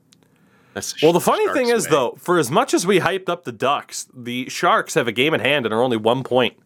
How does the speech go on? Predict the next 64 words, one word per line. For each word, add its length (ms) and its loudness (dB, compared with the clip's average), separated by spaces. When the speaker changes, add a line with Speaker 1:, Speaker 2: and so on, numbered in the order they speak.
Speaker 2:
behind 300 0
the 40 -10
Ducks. 320 -2
They 100 -2
actually 240 0
have 100 0
a 80 0
slightly 600 -2
better 160 2
point 260 0
percentage 400 -6
than 120 -4
the 80 -6
Ducks. 400 -4
Sharks 400 0
could 200 2
make 220 0
the 80 -12
playoffs, 520 2
man. 240 4
They 60 -12
Speaker 1:
Could, 280 -2
Speaker 2:
could 120 -4
do 160 6
Speaker 1:
and 80 6
Speaker 2:
it. 40 2
Speaker 1:
then 140 -4
you 80 -4
never 220 -2
know 120 0
Speaker 2:
But 120 4
Speaker 1:
what 80 0
Speaker 2:
how 100 0
Speaker 1:
happens. 200 -4
Speaker 2:
detrimental 400 -4
would 100 -2
it 80 -8
be? 240 -2
<laughs> 140 -20
Speaker 1:
Yeah, 180 2
and 140 -2
I'm 100 -2
wondering, 320 -4
oof, 240 -16
man, 140 -12
I 40 -10
just 180 -10
wanna, 220 -12
yeah, 260 4
it's, 400 -4
you 120 -6
got, 260 2
if 340 0
you 100 -4
make 280 0
it, 60 -10
you 140 -8
gotta 240 2
push 280 -6
all 120 -6
the 80 -10
way, 200 -4
and 160 -12
that 140 -10